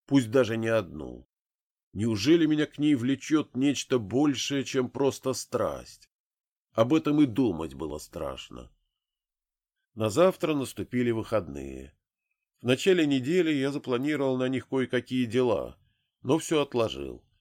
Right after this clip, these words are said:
Хотел скорее вновь с ней увидеться и прояснить уже для себя, что это со мной такое происходит. Поехал к её подъезду с утра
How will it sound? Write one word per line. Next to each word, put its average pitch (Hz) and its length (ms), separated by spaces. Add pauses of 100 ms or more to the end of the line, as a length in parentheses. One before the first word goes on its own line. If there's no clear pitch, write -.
(380)
Хотел 160 400
скорее 147 400
вновь 123 340
с - 100
ней 135 280
увидеться 87 840 (240)
и 156 100
прояснить 147 800
уже 101 220
для 95 200
себя, 127 440 (220)
что - 380
это 135 200
со 120 200
мной 123 180
такое 107 400
происходит. 71 800 (880)
Поехал 165 440
к 120 100
её 135 220
подъезду 120 560
с - 100
утра 71 520